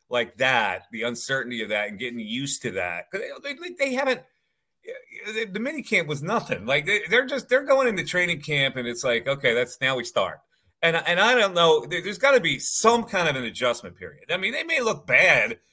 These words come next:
defensively in the preseason, and hopefully by, by the start of the season. But again, like, the talent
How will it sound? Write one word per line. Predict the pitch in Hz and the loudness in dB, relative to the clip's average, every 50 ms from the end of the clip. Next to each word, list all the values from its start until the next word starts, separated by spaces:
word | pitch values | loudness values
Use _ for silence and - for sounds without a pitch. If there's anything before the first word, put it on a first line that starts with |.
| _ _ - | _ _ -6
defensively | 139 135 - 151 151 143 147 151 127 127 135 131 | -6 -2 0 -2 -2 -2 -4 -6 -6 -4 -4 -4
in | 113 | -4
the | 107 | -6
preseason, | 107 - 147 139 117 113 - 139 156 185 180 147 - - _ - | -8 -10 -10 -8 -6 -6 -6 -4 -4 -4 -4 -6 -8 -12 _ -10
and | 110 113 120 | -10 -4 -2
hopefully | 147 160 143 165 160 143 | -2 -2 -2 -2 -6 -4
by, | 110 139 131 131 117 | -2 0 0 -2 -2
by | 120 127 131 123 | -2 -2 -2 -2
the | 113 113 | -2 -4
start | - - 143 139 139 | -6 -4 -2 0 0
of | 131 107 | 0 -2
the | - | -4
season. | - 196 185 135 117 92 _ _ _ _ _ _ - | -8 -10 -8 -10 -12 -12 _ _ _ _ _ _ -10
But | 202 220 | -8 -8
again, | 208 226 262 262 190 151 | 0 2 2 2 2 2
like, | 170 175 165 160 | 0 -2 -2 -4
the | 160 175 160 | -8 -14 -12
talent | - - 226 262 302 302 262 214 180 156 | -12 -8 -8 -6 -2 -2 0 0 -2 -2